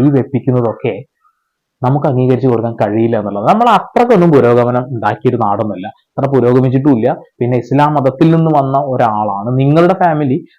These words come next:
അത് ഏത് രീതിയിലാണെന്ന് എനിക്കറിയില്ല. അത് എത്രത്തോളം കഠിനമാവുന്നോ അത്രത്തോളം ഈ ഒരു ബന്ധം വേണ്ട എന്ന് വെക്കാൻ നിങ്ങളുടെ ഉമ്മയും ഉപ്പയൊക്കെ തയ്യാറാവും, അല്ലെങ്കിൽ അവർക്ക് താല്പര്യം ഉണ്ടാവില്ല എന്നുള്ളതാണ്. ഇനി പണത്തിനോടുള്ള ആഗ്രഹം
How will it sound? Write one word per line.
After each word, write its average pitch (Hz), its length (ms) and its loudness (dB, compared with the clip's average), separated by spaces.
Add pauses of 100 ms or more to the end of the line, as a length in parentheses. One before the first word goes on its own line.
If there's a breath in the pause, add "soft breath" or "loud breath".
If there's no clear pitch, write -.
(120)
അത് 139 160 4
ഏത് 139 120 4 (100)
രീതിയിലാണെന്ന് 127 640 0
എനിക്കറിയില്ല. 101 500 -4 (400 soft breath)
അത് 160 120 4 (360)
എത്രത്തോളം 190 680 4
കഠിനമാവുന്നോ 139 720 0
അത്രത്തോളം 135 500 0 (100)
ഈ - 100 2
ഒരു 127 180 4
ബന്ധം 120 380 0
വേണ്ട 107 200 -6 (140)
എന്ന് 120 180 -6
വെക്കാൻ 123 260 -8
നിങ്ങളുടെ 139 280 -2
ഉമ്മയും 120 340 -8
ഉപ്പയൊക്കെ 123 460 -6
തയ്യാറാവും, 107 400 -10 (240)
അല്ലെങ്കിൽ 127 320 -4
അവർക്ക് 131 240 0
താല്പര്യം 139 340 -2
ഉണ്ടാവില്ല 120 300 0
എന്നുള്ളതാണ്. 101 340 -8 (280 soft breath)
ഇനി 190 120 4 (160)
പണത്തിനോടുള്ള 214 840 2 (120)
ആഗ്രഹം 143 340 0